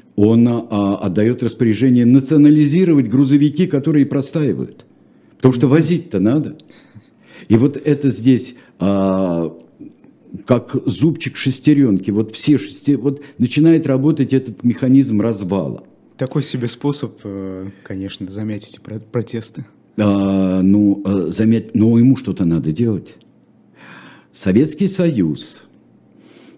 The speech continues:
Speaker 1: который готовил, который и, э, держал связи с лидером, э, народного единства Сальвадором Альенде и по линии К Г Б,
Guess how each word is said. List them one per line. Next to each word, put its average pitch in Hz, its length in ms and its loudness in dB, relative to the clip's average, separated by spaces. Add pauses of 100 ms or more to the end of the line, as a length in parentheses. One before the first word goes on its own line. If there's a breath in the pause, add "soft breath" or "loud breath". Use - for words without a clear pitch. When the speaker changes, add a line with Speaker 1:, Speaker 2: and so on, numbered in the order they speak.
(100)
Speaker 1:
который 143 400 2
готовил, 117 800 0
который 139 840 0
и, 110 260 4
э, 95 480 0
держал 104 400 0
связи 101 680 -2
с - 220 -8 (120)
лидером, 92 540 2
э, 82 540 -2
народного 87 500 0
единства 110 720 0 (220 loud breath)
Сальвадором 85 580 -2
Альенде 113 580 0 (360 loud breath)
и 139 100 2
по 143 120 -2
линии 80 320 -2
К 78 120 -8
Г 87 200 2
Б, 135 400 0